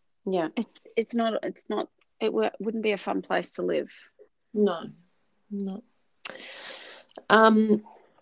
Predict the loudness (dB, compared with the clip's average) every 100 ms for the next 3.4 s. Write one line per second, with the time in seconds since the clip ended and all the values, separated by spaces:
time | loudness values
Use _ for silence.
0 | 0 8 8 8 4 0 -8 -4 -2 0
1 | -2 -4 -4 -2 -4 -10 -16 -6 0 6
2 | 6 6 0 -8 _ -20 -8 -6 -6 -4
3 | -4 -4 -6